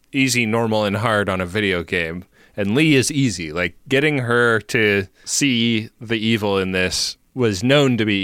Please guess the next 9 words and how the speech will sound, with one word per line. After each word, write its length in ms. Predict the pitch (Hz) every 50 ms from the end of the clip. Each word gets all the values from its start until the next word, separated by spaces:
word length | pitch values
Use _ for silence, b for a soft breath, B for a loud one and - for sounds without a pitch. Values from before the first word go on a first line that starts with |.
| 98
easy 320 | 95 95 92 95 90 90 92
from 560 | 95 - - 117 110 101 98 95 92 92 92 - _ -
the, 200 | 113 107 98 - - _ _ _
the 180 | - 135 120 101
first 320 | - - 135 127 117 -
moment 300 | 117 110 104 101 98 90
we 100 | 95 101
met 220 | 92 92 98 92 87
her. 260 | 87 78 78 87